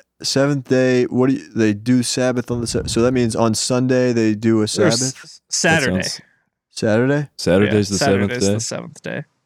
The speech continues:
Speaker 3: Oh, that makes sense. Old Testament Jewish
Speaker 2: And, and that's, like, the normal
Speaker 3: Saturday.
Speaker 2: Sabbath, yeah.
Speaker 1: No, wait. I thought Sat-, Sunday was.
Speaker 2: Well, like,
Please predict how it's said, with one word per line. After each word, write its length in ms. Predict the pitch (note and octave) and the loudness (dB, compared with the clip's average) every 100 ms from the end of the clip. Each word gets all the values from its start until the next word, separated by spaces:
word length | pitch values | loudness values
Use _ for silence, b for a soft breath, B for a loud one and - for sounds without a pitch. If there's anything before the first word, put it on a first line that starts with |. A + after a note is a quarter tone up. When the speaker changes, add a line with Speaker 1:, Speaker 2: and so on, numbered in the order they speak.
| _ _ _ _ _ - | _ _ _ _ _ -4
Speaker 3:
Oh, 180 | F2 F2 | 0 2
that 80 | F2 | 2
makes 220 | F2+ - | -2 -2
sense. 260 | F#2 E2+ F2 | -4 -4 -2
Old 180 | E2 | -2
Testament 640 | - F2+ - E2+ E2+ D#2+ - | -2 -4 -2 -4 -4 -6 -6
Jewish 440 | F2 F2 E2 C#2+ | -4 -2 -2 -2
Speaker 2:
And, 60 | D3+ | -2
and 60 | C3+ | 0
that's, 180 | - - | 0 0
like, 140 | C#3 | -2
the 120 | C3 | -2
normal 400 | B2+ C#3+ C#3 E2+ | 0 0 0 0
Speaker 3:
Saturday. 120 | E2 E2 | -2 -2
Speaker 2:
Sabbath, 440 | E2+ - - - | -2 -2 -6 -10
yeah. 200 | C2 C2+ | -8 -2
Speaker 1:
No, 300 | G#3+ F#3 C3+ | 2 4 4
wait. 160 | E3 C#3 | 4 4
I 20 | |
thought 180 | E3+ D#3+ | 2 0
Sat-, 340 | - D#3+ F3 C3 | 0 0 0 0
Sunday 400 | F3 D3 G#2 G2+ | 0 2 2 2
was. 480 | G2 G2 F#2+ - - _ _ _ _ _ _ _ _ _ _ _ _ _ _ _ | 2 2 0 -4 -14 _ _ _ _ _ _ _ _ _ _ _ _ _ _ _
Speaker 2:
Well, 240 | D#3+ F#3 F#3 | 2 4 4
like, 260 | F3 D#3 | 0 -2